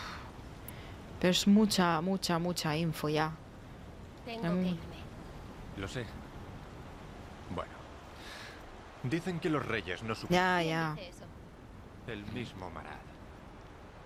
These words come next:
Speaker 3: Si te quedas con alguna
Speaker 1: Nada, nada, me ha quedado claro. Me ha quedado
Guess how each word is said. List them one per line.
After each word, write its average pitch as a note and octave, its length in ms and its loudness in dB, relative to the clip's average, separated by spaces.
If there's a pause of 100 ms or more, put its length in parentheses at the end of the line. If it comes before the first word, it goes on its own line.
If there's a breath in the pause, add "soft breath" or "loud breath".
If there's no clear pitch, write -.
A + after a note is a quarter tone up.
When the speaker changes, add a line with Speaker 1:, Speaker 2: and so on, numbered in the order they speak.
(260)
Speaker 3:
Si C#3 160 -4
te D3 120 -4
quedas E3+ 320 -4
con C3+ 180 -2
alguna A#2 340 -2 (460)
Speaker 1:
Nada, F#3+ 360 6
nada, D#3+ 320 4
me D3 100 2
ha D#3 40 2
quedado E3 300 4
claro. A#2 440 0 (1120 loud breath)
Me - 80 -2
ha - 20 -2
quedado D3+ 240 2